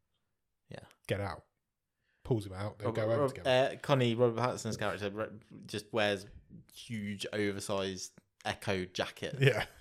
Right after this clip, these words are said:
Speaker 2: <laughs> That's, he's that sort of guy. He's the typical New York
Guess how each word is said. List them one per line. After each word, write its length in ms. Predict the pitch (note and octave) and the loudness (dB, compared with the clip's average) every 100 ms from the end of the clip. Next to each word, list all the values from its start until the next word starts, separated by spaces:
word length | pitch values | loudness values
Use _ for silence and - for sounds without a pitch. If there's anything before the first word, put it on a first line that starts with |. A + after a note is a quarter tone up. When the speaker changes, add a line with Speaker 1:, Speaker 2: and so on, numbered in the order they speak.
| - - - | -18 -20 -20
Speaker 2:
<laughs> 460 | _ _ _ _ - | _ _ _ _ 2
That's, 280 | A#2+ - - C3 | 2 0 -8 -6
he's 160 | A#2 | -2
that 160 | A2+ G2+ | -2 -2
sort 160 | A2+ F#2+ | -6 -10
of 60 | |
guy. 100 | G2+ - - - | -12 -16 -18 -6
He's 140 | C#3 | -2
the 160 | C3+ C#3+ - - | 2 2 0 -6
typical 300 | D#3 - A#2+ | -6 -4 -4
New 160 | A2+ | -2
York 500 | A2+ A2+ G#2+ G2+ - | 0 0 -2 -6 -14